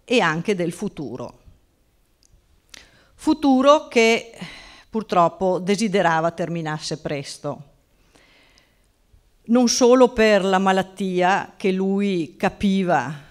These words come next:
che stava avanzando sempre più, ma anche per la solitudine che ogni giorno gli pesava,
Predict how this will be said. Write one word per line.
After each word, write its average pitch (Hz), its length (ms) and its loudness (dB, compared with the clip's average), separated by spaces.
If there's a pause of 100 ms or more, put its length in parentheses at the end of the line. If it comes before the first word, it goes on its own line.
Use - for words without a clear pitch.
(100)
che 196 140 -6
stava 185 360 2
avanzando 175 760 -2
sempre 180 400 -2
più, 160 340 -6 (1160)
ma 233 280 4
anche 226 680 -2
per 226 160 2
la 214 80 0
solitudine 202 1200 -2 (800)
che - 160 0
ogni 214 220 2
giorno 185 440 0
gli 190 140 -2
pesava, 170 920 0